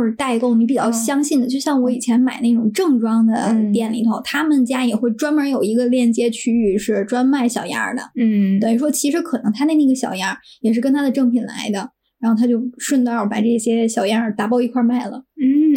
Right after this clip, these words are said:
Speaker 1: 嗯。
Speaker 2: 哦。我就说嘛，因为我总是觉得，我总是很担心，因为小样儿
Speaker 1: 它不，它不是
Speaker 2: 它不像是那个正-
Speaker 1: 真的是吧？
Speaker 2: 正品，对，我就很担心，就是，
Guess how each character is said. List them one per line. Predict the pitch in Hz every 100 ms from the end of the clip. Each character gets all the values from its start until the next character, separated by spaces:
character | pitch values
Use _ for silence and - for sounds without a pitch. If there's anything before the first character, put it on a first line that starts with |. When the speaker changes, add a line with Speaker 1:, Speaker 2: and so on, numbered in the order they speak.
| 269
Speaker 1:
嗯。 | 254 247
Speaker 2:
哦。 | 240 233 214 247 240 _ -
我 | 359 359 392 320 240
就 | 262
说 | 277
嘛， | 311 294
因 | 233
为 | 302 339 269 -
我 | 226
总 | 254 254 208
是 | 220
觉 | 240 202
得， | 196 208 202 - - - - _ _ _ - - -
我 | - 254
总 | 247 214
是 |
很 | 247 202
担 | 208 214
心， | 214 226 220 226 _ _ - -
因 | 294
为 |
小 | 226 240 -
样 | 233 240
儿 | 262
Speaker 1:
它 | 269
不， | 254
它 | 220
不 | 208
是 | 202
Speaker 2:
它 |
不 | 233
像 | 233 277
是 | 240 226
那 | 214
个 | 202 196
正- | 254 269
Speaker 1:
真 | 269
的 | 262 233
是 | 226
吧？ | - -
Speaker 2:
正 | 254 240
品， | 233 160
对， | 185 190 170 -
我 | 214
就 | 247
很 | 226
担 | 196 220 226
心， | 233 233
就 | 226
是， | 208 202